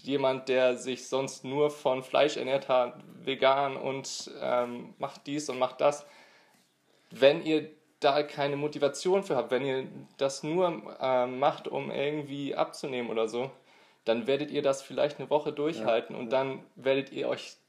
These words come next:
Speaker 1: noch schlechter als vorher wahrscheinlich ernähren, ähm, weil das
Speaker 2: Ja.
Speaker 1: halt zu viel war, ne? Weil,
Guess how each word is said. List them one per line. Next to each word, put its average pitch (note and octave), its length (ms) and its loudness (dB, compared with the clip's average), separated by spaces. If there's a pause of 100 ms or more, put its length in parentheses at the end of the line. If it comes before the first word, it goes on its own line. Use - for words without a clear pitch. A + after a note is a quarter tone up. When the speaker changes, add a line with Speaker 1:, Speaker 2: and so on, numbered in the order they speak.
(200)
Speaker 1:
noch D3+ 280 6
schlechter C#3 380 0
als C3+ 180 2
vorher C3+ 340 2
wahrscheinlich G#2 360 -4
ernähren, G#2 360 -4 (680)
ähm, A2 460 2 (240)
weil B2 580 2 (680)
das A#2 260 0
Speaker 2:
Ja. A2+ 60 -6
Speaker 1:
halt A#2 160 0
zu - 140 -12
viel C3+ 380 -6
war, G2+ 160 4
ne? A#2 200 -2
Weil, G#2+ 220 2